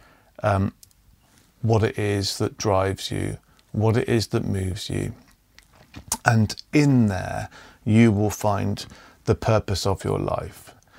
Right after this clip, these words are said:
And then once you've found that,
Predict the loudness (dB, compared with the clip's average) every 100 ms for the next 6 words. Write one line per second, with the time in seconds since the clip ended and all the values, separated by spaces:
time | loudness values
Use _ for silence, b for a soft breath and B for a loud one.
0 | b -2 4 6 6 4 2 0 -4 _
1 | _ _ 0 2 2 0 -2 0 -2 0
2 | -2 -2 -4 -8 -14